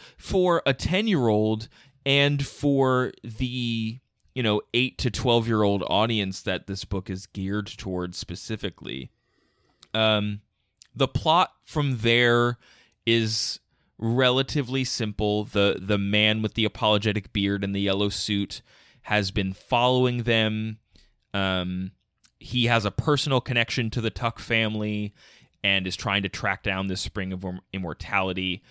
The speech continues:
He ends up, like, ransoming Winnie for it. And he wants the woods. He wants the spring. He wants to sell it,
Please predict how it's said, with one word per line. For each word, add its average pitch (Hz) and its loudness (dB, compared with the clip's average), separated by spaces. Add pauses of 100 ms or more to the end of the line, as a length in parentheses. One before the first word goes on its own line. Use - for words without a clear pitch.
(260)
He - -4
ends 98 0
up, 98 -2
like, 90 -6
ransoming 95 -2
Winnie 104 0
for 101 -2
it. - -4 (960)
And 95 0 (580)
he - -2
wants 117 2
the 113 2
woods. 90 -4
He 98 -2
wants 90 -2
the - -12
spring. 87 -6
He 98 -4
wants 92 -2
to 104 -6
sell 165 2
it, - -2